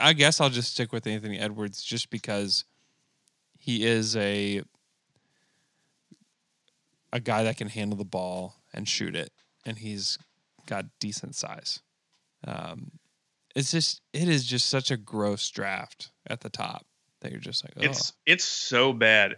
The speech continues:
Speaker 2: And thinking about whoever you're gonna sign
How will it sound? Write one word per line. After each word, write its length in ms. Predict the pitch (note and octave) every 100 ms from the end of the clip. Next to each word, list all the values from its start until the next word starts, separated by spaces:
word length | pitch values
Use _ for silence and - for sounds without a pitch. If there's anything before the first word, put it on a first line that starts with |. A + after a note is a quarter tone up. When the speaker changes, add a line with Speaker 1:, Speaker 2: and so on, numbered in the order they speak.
| -
Speaker 2:
And 260 | C3 B2+ B2+ _ _ _ _
thinking 300 | E3 F#3+ A3
about 440 | F#3 D3 C#3+ C#3 B2+ - _ _ _ _ -
whoever 300 | B2 D#3+ F3
you're 140 | E3+ D3
gonna 140 | C3+
sign 640 | - B2+ A#2 A#2 G#2 F#2+